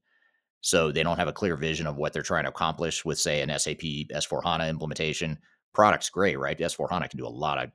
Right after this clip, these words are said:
good stuff. It's a very powerful tool. Um, but if you don't know what you wanna do with it, if you don't have a clear vision of what it is you're trying to accomplish, and also what you wanna be as an organization, what are you trying to be when you grow up?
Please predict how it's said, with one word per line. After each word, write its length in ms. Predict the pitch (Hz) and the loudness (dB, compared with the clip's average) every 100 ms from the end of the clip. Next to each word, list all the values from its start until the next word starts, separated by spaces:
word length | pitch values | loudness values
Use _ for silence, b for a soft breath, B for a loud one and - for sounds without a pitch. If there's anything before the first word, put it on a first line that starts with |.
| _ - | _ -4
good 180 | 80 - | -2 0
stuff. 280 | - 73 | 0 0
It's 100 | - | -2
a 20 | - | -4
very 140 | 78 | -2
powerful 380 | - 78 71 - | 2 2 0 -4
tool. 420 | 107 92 69 - _ _ _ - | 0 0 0 -6 _ _ _ -6
Um, 280 | - 73 67 | 0 0 2
but 120 | 76 76 | 0 2
if 80 | |
you 60 | 95 | 4
don't 120 | 95 | 4
know 80 | 90 | 4
what 140 | 82 | 2
you 80 | 80 | 0
wanna 180 | 80 65 | 0 -2
do 160 | 62 98 | 2 2
with 180 | 80 | 2
it, 200 | 64 57 _ _ | -2 -8 _ _
if 80 | |
you 60 | 87 | -2
don't 100 | 76 | 0
have 80 | 78 | 0
a 60 | |
clear 220 | - 80 64 | -2 -4 -4
vision 340 | 76 80 67 | -4 -4 -6
of 100 | 62 | -6
what 200 | 69 67 | -4 -4
it 80 | 67 | -4
is 120 | 69 | -6
you're 60 | 69 | -4
trying 220 | 82 67 | 0 0
to 40 | |
accomplish, 360 | - 78 78 76 | 0 -2 -2 0
and 100 | 87 | 2
also 180 | 113 80 | 2 2
what 240 | 80 73 | 0 0
you 140 | 85 | 0
wanna 220 | 101 71 65 | 0 0 -4
be 120 | 69 | -6
as 120 | 67 | -6
an 40 | |
organization, 540 | 71 65 64 82 80 - | -6 -8 -6 -4 -4 -4
what 100 | 80 | -4
are 40 | |
you 80 | 82 | -2
trying 180 | 90 76 | 0 0
to 60 | |
be 220 | - 80 85 | -2 -4 -2
when 120 | 76 | -2
you 100 | 58 | -6
grow 240 | 65 62 | -6 -4
up? 120 | 60 | -4